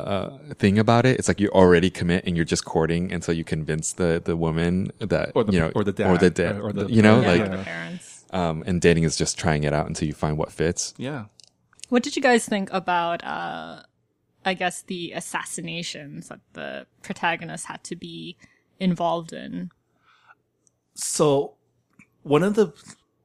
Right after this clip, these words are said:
Speaker 2: big, like, kind of running themes in the book is how the, because of his, the protagonist's dual nature, because of his, like, his, yeah, hi-, because of his duality, he keeps getting put in situations that are,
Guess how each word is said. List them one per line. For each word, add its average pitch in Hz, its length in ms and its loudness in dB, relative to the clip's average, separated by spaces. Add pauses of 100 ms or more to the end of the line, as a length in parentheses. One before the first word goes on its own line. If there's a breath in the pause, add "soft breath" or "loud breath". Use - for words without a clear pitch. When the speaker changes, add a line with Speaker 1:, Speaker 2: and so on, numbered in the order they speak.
(220)
Speaker 2:
big, 123 240 0
like, 113 120 0
kind 117 140 -2
of 98 120 -2
running 98 520 -2 (120)
themes 101 580 -4
in 90 340 -8
the 90 340 -12 (560)
book 139 200 2
is 113 120 -6
how 95 300 -8
the, 98 180 -12 (360)
because 127 340 -4
of 127 120 -2
his, 107 320 -4 (340)
the 110 60 -6
protagonist's 98 640 -4
dual 92 280 -6
nature, 87 520 -8
because 90 360 -12
of 87 100 -18 (100)
his, 85 240 -16
like, - 320 -20 (760)
his, 98 340 -8
yeah, 110 80 0
hi-, 131 120 -2
because 131 260 -2
of 127 60 0
his 113 120 -2
duality, 95 440 -8 (920 soft breath)
he - 120 -6
keeps 175 220 -4
getting 185 160 0
put 143 180 0
in 120 80 -2
situations 104 480 -6
that 95 140 -2
are, 92 160 -4